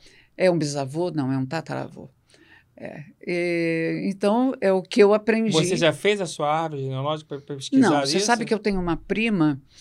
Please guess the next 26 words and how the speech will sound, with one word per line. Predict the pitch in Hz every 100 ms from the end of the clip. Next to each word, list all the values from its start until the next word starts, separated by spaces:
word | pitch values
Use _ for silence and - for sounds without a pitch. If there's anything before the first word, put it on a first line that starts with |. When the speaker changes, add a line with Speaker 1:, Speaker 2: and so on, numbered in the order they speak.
| - _ -
Speaker 1:
é, | 180 170 165 165 160 156 139 - - 156 160 - 127 -
por | - 135
parte, | - 170 139 - 143 113 -
eh, | 135 - - _ - -
da | 143
minha | 147 156
mãe, | 151 170 208 185
que | 165
é, | 143
o |
sobrenome | 135 - 147 151 156 147
é |
Booker, | 151 170 214 - 143 131 - _ _ _ - - _ _ _ _ -
ela | 196 220 214
m-, | 196 -
me | 185 190
deu, | 170 202 220
inclusive, | 208 196 156 165 220 208 233
um | 220
pacotinho | 208 208 - 180 - - 208
pra | 220 240
fazer | - 214 170 202 214
o | 226
D | 208 202 208
N | 240 233
A | 175 196 208